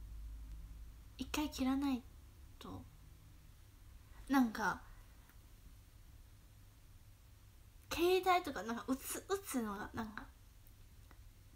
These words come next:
どっちでも合ってる。なんか、書く方が、私はいつもこう。で、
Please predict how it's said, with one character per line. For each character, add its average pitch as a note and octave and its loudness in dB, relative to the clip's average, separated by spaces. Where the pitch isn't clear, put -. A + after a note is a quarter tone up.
ど C4 4
っ C4 6
ち - -4
で G#4 4
も G#4 4
合 G4 6
っ G4 0
て - -6
る。 - -4
な C4 8
ん B3 6
か、 A3 -4
書 E4 6
く - 2
方 G#4+ 12
が、 E4 8
私 B4 4
は - 2
い F4+ 6
つ D4+ 6
も A3+ 4
こ - -2
う。 C4 6
で、 C#4 4